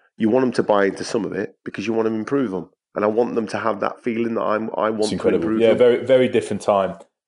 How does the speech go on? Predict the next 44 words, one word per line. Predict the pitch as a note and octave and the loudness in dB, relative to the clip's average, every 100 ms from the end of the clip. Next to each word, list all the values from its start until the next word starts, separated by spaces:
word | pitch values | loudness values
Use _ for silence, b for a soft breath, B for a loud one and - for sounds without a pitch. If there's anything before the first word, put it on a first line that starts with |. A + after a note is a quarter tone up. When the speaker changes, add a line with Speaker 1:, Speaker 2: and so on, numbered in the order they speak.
| - | -2
Speaker 2:
Um, | A2 A2 A2 A2 - _ _ _ _ _ _ | 2 4 2 -2 -10 _ _ _ _ _ _
so, | C#3+ B2+ B2 - - _ _ - | 2 4 2 -2 -16 _ _ -6
I | F3+ | -2
mean, | D#3+ C#3 | 0 2
here's | E3+ | 4
a, | C3 | 2
here's | A2 A#2+ | 2 2
a, | A2 F#2 A2 | 2 2 -2
a | G2+ | 2
question | A#2+ - G2 | 2 2 -2
sort | - F#2 | 0 0
of | D#2 | 0
just | F2+ | -2
on, | G2+ | -2
on | - G2 | -2 -2
top | A#2 G#2+ | 2 2
of | |
that. | G#2 | 2
You've | G#2+ | 2
spoken | D3 C#3 | 0 2
about | B2+ G2+ | 0 2
the | |
benefits | A2 A#2+ A#2 A2 - - | 2 2 0 -2 -4 -2
of, | F#2+ G2+ | -2 0
of | G#2 - | -4 0
players | A2+ G#2+ F2+ | 2 2 0
being | G#2+ G2+ | -2 0
on | F#2 | 0
loan. | G2 G2 F2+ F2+ _ _ _ _ _ _ _ _ _ | 2 2 0 -6 _ _ _ _ _ _ _ _ _
For | - | -2
you | D#3+ F#3+ | 0 0
personally, | - C#3 C3+ - A#2 | 2 4 4 2 0
I | G#2+ | 2
mean, | A#2 | 4
I, | G#2 - - _ _ _ _ - - - | 2 0 -12 _ _ _ _ -16 -10 -2
I | A#2 | 2
wonder | C3 B2+ | 4 2
if | G#2+ | 2
it | A2+ | 0
just | A2+ - | -2 -2
varies | G#2+ A2 A2 G#2+ G#2 F2 | 0 2 4 4 2 -2
per | - A2 G2 | 0 2 4
person, | A2+ A2+ - G#2 | 4 4 2 0
but | G#2 | 0